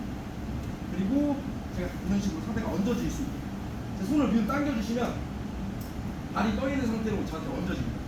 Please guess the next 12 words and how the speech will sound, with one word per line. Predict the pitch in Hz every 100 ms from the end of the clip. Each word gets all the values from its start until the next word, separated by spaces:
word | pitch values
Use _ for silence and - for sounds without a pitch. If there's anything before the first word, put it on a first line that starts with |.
| - - - - - - - - - - - - - - -
상대가 | 285 277 269 262
제 | 196 -
프레임 | - 320 320 302 202
위에 | 180 170 165 - - - -
저랑 | 175 180 180
수직으로 | - - 240 -
놓여 | 143 160
있으면 | 160 - 175 - -
제가 | - 143
스윕 | - 285 -
시키기가 | - - -
너무 | 127